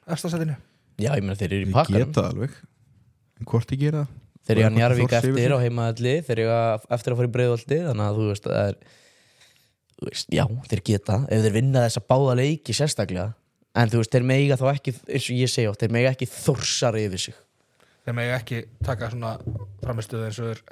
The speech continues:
Speaker 1: gerðu til dæmis á móti Völsungi á heimavelli, þó að liðið hafi verið þunn-, þunnskipað þá, sko, en þú
Speaker 2: Nei, ég meina, þeir eru að Fylki næst og Fylki laska er með, eh,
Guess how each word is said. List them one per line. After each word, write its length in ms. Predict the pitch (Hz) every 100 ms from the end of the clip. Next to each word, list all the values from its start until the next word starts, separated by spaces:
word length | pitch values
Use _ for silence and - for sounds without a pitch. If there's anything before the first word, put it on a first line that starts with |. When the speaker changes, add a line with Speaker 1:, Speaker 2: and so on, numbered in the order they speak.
| - _
Speaker 1:
gerðu 240 | - 110 101
til 100 | 117
dæmis 160 | 107
á 60 | 117
móti 160 | 110 107
Völsungi 460 | 113 - 104 113 104
á 20 |
heimavelli, 300 | 107 107 104
þó 60 | 123
að 140 | 120 113
liðið 160 | 127
hafi 140 | 123 120
verið 160 | 110
þunn-, 160 | 131 123 -
þunnskipað 460 | 135 123 143 127 123
þá, 40 |
sko, 220 | 127 - 127 - - -
en 180 | - 117
þú 160 | -
Speaker 2:
Nei, 240 | - - 131
ég 60 | 135
meina, 60 |
þeir 80 | 131
eru 120 | 151 147
að 60 |
Fylki 300 | 170 156 143 139
næst 340 | 117 113 -
og 140 | 123
Fylki 320 | 135 147 - 147
laska 380 | 143 - - 120
er 200 | 127 135
með, 400 | 104 139 131 92
eh, 140 | 101